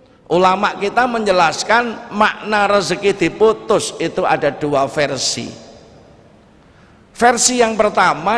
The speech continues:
diputus sejumlah yang dibutuhkan.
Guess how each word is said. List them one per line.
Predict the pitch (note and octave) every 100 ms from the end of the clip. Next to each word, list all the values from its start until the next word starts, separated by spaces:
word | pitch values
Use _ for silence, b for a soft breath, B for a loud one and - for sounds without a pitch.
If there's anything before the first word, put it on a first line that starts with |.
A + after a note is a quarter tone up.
| A3
diputus | F#3+ F#3 F#3+ F#3 F#3+ A#3 A3+ G#3+
sejumlah | F3+ - D3+ C#3+ F#3 F#3
yang | F#3 F3
dibutuhkan. | E3 E3 E3 D#3 D#3+ A#2+ - A2+ - -